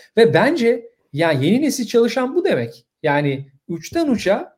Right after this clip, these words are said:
e, farkındalığın olan, yaptığı işten kazandığının ve yaptığı işin, e, sadece işinin değil, işinin ardında kalan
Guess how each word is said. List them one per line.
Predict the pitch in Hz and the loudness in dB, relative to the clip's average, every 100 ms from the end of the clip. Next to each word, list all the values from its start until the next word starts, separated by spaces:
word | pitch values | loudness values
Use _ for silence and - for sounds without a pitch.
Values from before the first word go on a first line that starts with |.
| _ | _
e, | - 135 | -8 -8
farkındalığın | 139 170 170 170 208 208 214 220 | -2 2 2 2 4 4 4 0
olan, | 214 175 135 120 | 2 2 2 0
yaptığı | 156 156 208 | -2 -2 -2
işten | 202 196 - 202 196 | -2 -2 0 0 0
kazandığının | 180 175 185 185 185 196 240 214 | -2 0 -2 2 2 4 2 0
ve | |
yaptığı | 170 170 - 208 | 0 -2 -4 -4
işin, | 196 - 208 208 - - _ _ | -4 -2 -4 -4 -10 -20 _ _
e, | 147 139 | -10 -4
sadece | 185 196 202 | 2 2 2
işinin | 202 - 208 208 220 | 0 0 2 4 4
değil, | 285 233 - _ _ _ _ - | 2 0 -4 _ _ _ _ -12
işinin | 160 196 220 240 | -6 0 2 2
ardında | 180 170 175 214 254 | 2 2 2 2 2
kalan | 226 202 156 127 | 2 2 0 -6